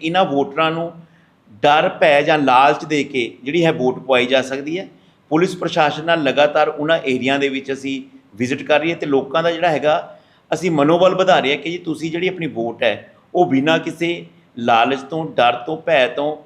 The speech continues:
ਜਿਹੜੀ ਹੈ ਪਾਉਣੀ ਹੈ। ਅ, ਇਸ ਦੇ ਨਾਲ ਹੀ ਜਿਹੜੇ ਯੰਗ ਵੋਟਰ ਨੇ ਉਹ ਜਦੋਂ ਨਾਟਕਾਂ ਦੇ ਵਿੱਚ ਪਾਰਟੀਸਪੇਟ ਕਰਦੇ ਨੇ ਜਾਂ ਫਿਰ ਉਹ ਗੀਤ ਜਿਹੜਾ ਸੀ ਇਸ ਮਲੋਟ ਦੀ ਜਿਹੜੀ ਚੋਣ ਟੀਮ ਹੈ ਉਸ ਵੱਲੋਂ ਤਿਆਰ ਕੀਤਾ ਗਿਆ ਹੈ,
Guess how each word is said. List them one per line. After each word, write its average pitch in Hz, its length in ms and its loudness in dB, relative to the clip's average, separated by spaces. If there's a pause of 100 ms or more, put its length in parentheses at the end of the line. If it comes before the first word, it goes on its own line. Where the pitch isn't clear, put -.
(160)
ਜਿਹੜੀ 147 200 -2
ਹੈ 143 80 2
ਪਾਉਣੀ 82 400 -6
ਹੈ। - 60 -20 (960)
ਅ, - 80 -2
ਇਸ 170 100 -2
ਦੇ 196 140 4
ਨਾਲ 180 260 2
ਹੀ 190 60 0
ਜਿਹੜੇ 190 540 -2
ਯੰਗ 139 300 2
ਵੋਟਰ 160 380 -2
ਨੇ 165 340 -4 (340)
ਉਹ 185 80 -2
ਜਦੋਂ 180 240 0
ਨਾਟਕਾਂ 151 500 2
ਦੇ 180 100 -2
ਵਿੱਚ 170 200 -8
ਪਾਰਟੀਸਪੇਟ 143 600 0
ਕਰਦੇ 170 280 -2
ਨੇ 175 140 -6
ਜਾਂ 139 300 0
ਫਿਰ 165 160 -4
ਉਹ 175 360 -2 (380)
ਗੀਤ 160 280 -2
ਜਿਹੜਾ 175 200 4
ਸੀ 165 300 -2
ਇਸ 147 260 -2 (240)
ਮਲੋਟ 147 440 -2
ਦੀ 165 340 -2
ਜਿਹੜੀ 156 200 -6 (120)
ਚੋਣ 147 460 -2 (360)
ਟੀਮ 170 240 2
ਹੈ 160 40 6
ਉਸ 147 140 0
ਵੱਲੋਂ 151 180 -2
ਤਿਆਰ 135 260 2
ਕੀਤਾ 135 280 0
ਗਿਆ 139 160 0
ਹੈ, 180 280 -2